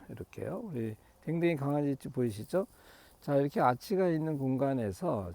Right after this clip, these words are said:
지금 왼쪽으로는 저희가 불두화를 심어놔서 경관을 함께 지금 만들고 있고요. 그 다음에 그 밑으로는 제 감등사초를 하나, 둘, 세 개,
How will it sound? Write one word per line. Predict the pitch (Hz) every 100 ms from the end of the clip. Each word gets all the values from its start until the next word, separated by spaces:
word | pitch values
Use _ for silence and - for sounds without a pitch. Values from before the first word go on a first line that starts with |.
| -
지금 | 131 117
왼쪽으로는 | 110 131 185 180 175 165 160 214
저희가 | 160 117 113
불두화를 | - 127 - 143 123 107
심어놔서 | 110 143 131 101 92 101
경관을 | - 123 123 107
함께 | 101 190 - 139
지금 | - 110
만들고 | 92 98 104 101 95
있고요. | 90 - 104 117 262 - - - - -
그 | 98
다음에 | 98 95 131
그 | - 101
밑으로는 | 110 - 117 107 117 208 220
제 | 107 -
감등사초를 | 110 110 143 143 120 - 98 147 240 240 -
하나, | 104 95
둘, | 87 95 90
세 | - 156 131
개, | - 202 254